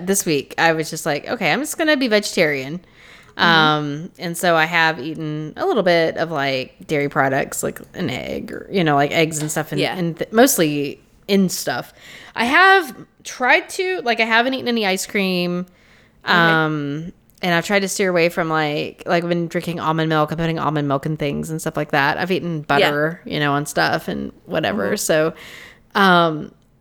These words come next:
Speaker 1: so definitely not as hardcore, but I haven't noticed a different, like, I still feel as good as I did before
Speaker 2: Yeah.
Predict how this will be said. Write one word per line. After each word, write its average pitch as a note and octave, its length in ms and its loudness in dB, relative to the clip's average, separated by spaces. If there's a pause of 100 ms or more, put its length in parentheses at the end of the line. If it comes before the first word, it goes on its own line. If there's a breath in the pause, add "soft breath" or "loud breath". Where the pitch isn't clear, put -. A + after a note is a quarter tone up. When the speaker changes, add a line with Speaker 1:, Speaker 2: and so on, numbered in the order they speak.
(180)
Speaker 1:
so G3 420 4
definitely B3+ 380 0
not G3+ 200 2
as G3 120 -4
hardcore, G3+ 440 -2
but G#3+ 100 0
I A3+ 60 2
haven't B3 260 -6
noticed F#3 300 -4
a E3+ 60 -10
different, F#3 420 -4
like, E3 320 0
I F#3 60 -2
still A#3 220 2
feel G#3+ 420 2
as E3+ 140 -2
good F#3+ 180 0
as E3+ 100 0
I E3 120 0
did E3 460 2 (500 soft breath)
before F#3 380 4
Speaker 2:
Yeah. D#3 320 4